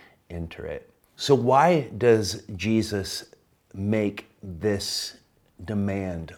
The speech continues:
upon us? This is the question that we have to ask. And what I would argue is that the pervading spirit of the kingdom of heaven is the spirit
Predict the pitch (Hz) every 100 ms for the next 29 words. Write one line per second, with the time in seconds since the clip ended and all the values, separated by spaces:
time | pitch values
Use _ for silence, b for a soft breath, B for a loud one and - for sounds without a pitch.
0 | - 90 - 85 78 90 - - _ _
1 | - 117 123 92 101 - 117 - 101 90
2 | 82 90 92 90 82 98 98 87 - 101
3 | 101 101 - 92 123 127 120 104 - 85
4 | 80 76 76 76 87 B B B B -
5 | 104 87 80 95 92 90 - b b 104
6 | - 107 90 87 101 110 123 123 127 123
7 | - - - 113 95 90 87 - 92 87
8 | 90 - 98 95 95 95 92 90 - 87
9 | 76 76 76 82 - 87 85 87 - -
10 | 90 80 78 -